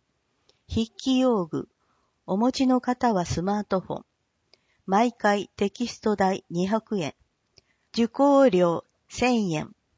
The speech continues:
十一、チャレンジコース、大人のそろばん、平田敏子。第二、第四、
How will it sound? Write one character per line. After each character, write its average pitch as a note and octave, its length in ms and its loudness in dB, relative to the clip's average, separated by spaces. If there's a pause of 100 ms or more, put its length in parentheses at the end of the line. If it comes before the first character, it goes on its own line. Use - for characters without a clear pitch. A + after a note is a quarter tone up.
(440)
十 A3+ 220 0
一、 A3 560 -4
チ - 140 -2
ャ A3 80 2
レ C4 160 2
ン B3+ 80 0
ジ A#3+ 160 -4
コ A3+ 220 0
ー G3 40 -4
ス、 - 260 -6 (380)
大 F3+ 140 -4
人 B3+ 160 2 (140)
の A#3 120 2
そ G3+ 180 -2
ろ G3 160 0
ば F3 200 -2
ん、 E3+ 60 -16 (280)
平 A#3+ 320 0
田 G#3+ 300 -6
敏 A3 280 -4
子。 - 220 -10 (640)
第 A#3+ 300 2
二、 A#3+ 200 -2
第 A#3 340 0
四、 A#3 220 -4